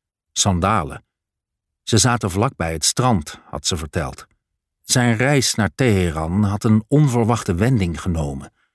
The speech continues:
Hij had zich nog nooit eerder zo kwetsbaar gevoeld toen hij besefte waar het om ging.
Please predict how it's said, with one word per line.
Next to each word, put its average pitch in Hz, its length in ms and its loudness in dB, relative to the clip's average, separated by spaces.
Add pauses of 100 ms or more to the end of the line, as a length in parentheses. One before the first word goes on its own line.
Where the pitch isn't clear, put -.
(320)
Hij 113 160 2
had 120 140 2
zich 117 140 0
nog 110 160 4
nooit 131 360 4
eerder 123 440 2
zo 110 220 4
kwetsbaar 113 560 -2
gevoeld 92 440 -4 (440)
toen 135 140 2
hij 110 120 4
besefte 95 600 0
waar 101 220 0
het 92 120 -8
om 92 100 -6
ging. 92 360 -4